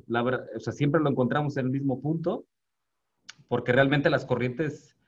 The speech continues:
son muy bajas, ¿no? O sea, no, no nos pasa como en la costa, que las corrientes son muy potentes.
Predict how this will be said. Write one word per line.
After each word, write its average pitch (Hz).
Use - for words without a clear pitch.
son 127
muy 127
bajas, 101
¿no? 160
O -
sea, 117
no, 123
no 139
nos 151
pasa 135
como 123
en 113
la 107
costa, 139
que 120
las 110
corrientes 117
son 113
muy 117
potentes. 110